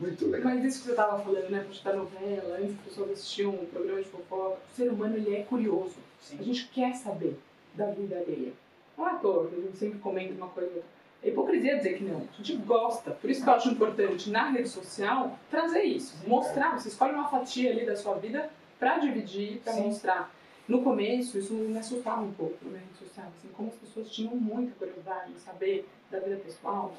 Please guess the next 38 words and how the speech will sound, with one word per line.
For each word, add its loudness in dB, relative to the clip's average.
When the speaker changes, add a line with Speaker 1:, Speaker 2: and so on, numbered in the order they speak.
Speaker 2:
da 2
roupa. 0
Hoje 2
eu 2
vejo -2
isso -8
com 2
outros 0
olhos. 0
Eu -4
falo, -4
poxa, 0
é, 0
é -2
uma 2
honra 2
a 0
pessoa -4
se -4
interessar 0
tanto -2
assim -6
pela -2
sua -2
vida. -8
Speaker 3:
Sim. -10
Speaker 2:
Sabe? 2
Ela 0
de -6
fato 4
te -2
admira 2
tanto 2
que -2
ela 0
quer -4
saber. 2
Então, 0